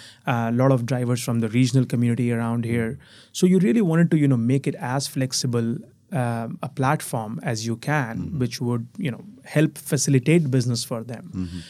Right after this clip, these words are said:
Speaker 1: So, and i-, and that is true even now when we approach any sort of, uh, you know, development or, you know, our approach to the market has always been, rather than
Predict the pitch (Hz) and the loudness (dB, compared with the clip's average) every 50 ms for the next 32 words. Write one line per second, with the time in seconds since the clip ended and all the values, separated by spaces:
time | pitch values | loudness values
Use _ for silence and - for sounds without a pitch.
0 | - - - - _ - - - 180 185 185 190 - - - - 175 165 165 - | -20 -20 -20 -20 _ -2 2 4 4 6 4 2 0 -4 -2 2 4 4 6 6
1 | 180 170 - - - 156 151 139 165 165 175 180 170 - - - 160 151 139 139 | 4 4 4 2 4 4 4 6 6 6 6 4 4 2 2 2 2 4 4 4
2 | 143 143 135 131 135 143 151 143 131 123 120 117 123 120 123 123 120 123 123 120 | 4 4 4 4 4 2 0 0 -2 -2 -2 0 2 2 2 2 2 2 2 0
3 | 120 - - - 139 135 135 135 - - - - - - - 170 131 139 156 151 | -2 -4 0 2 4 4 4 2 0 -4 -8 -10 -10 -6 -2 2 4 4 4 4
4 | 135 - - 147 127 120 117 - 147 131 123 117 117 117 113 - 147 131 123 117 | 2 0 0 -2 -2 -2 -2 -4 -4 -4 -4 -4 -4 -6 -6 -4 -4 -2 -2 -4
5 | 113 107 104 117 110 117 123 120 117 117 - 131 120 117 117 117 117 113 - - | -4 -4 -4 -4 -2 -2 -2 -2 -2 -4 -4 -4 -2 -2 -2 -2 -4 -4 -6 -6
6 | - 160 131 120 117 117 117 117 117 113 113 110 113 113 113 113 113 117 - - | -6 -4 -2 -2 -2 -2 -2 -4 -4 -6 -6 -6 -6 -6 -6 -6 -6 -8 -8 -10
7 | - - 139 135 123 - 131 123 117 110 113 110 117 127 135 - - - - - | -4 0 2 2 2 0 -2 -4 -4 -4 -2 -2 -2 -4 -4 -6 -10 -10 -10 -14
8 | - - - - - - - - - - - 143 131 135 131 143 156 170 185 185 | -18 -20 -20 -20 -20 -20 -20 -20 -6 -2 0 2 4 4 4 4 4 4 4 4
9 | 180 156 135 127 143 147 143 135 131 127 131 143 139 135 139 135 131 | 2 2 2 2 4 4 4 4 4 2 2 2 2 4 2 2 2